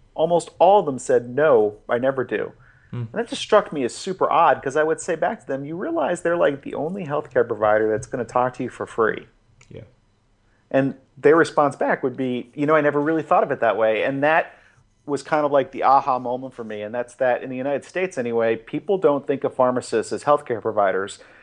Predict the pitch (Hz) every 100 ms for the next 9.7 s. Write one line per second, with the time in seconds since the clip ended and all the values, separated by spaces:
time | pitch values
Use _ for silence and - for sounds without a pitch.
0 | _ - 131 170 170 - - 143 165 -
1 | 170 156 143 147 143 131 135 123 127 139
2 | 131 - 135 120 113 107 - - 131 104
3 | 73 - - _ _ _ _ - 117 104
4 | 82 - - 131 127 - 131 135 190 208
5 | 156 127 127 127 117 - 160 180 - 123
6 | 113 107 107 _ _ - 120 120 120 147
7 | 147 139 120 127 120 113 - 123 117 -
8 | 135 127 123 120 - - 131 165 156 131
9 | 113 113 - - 110 110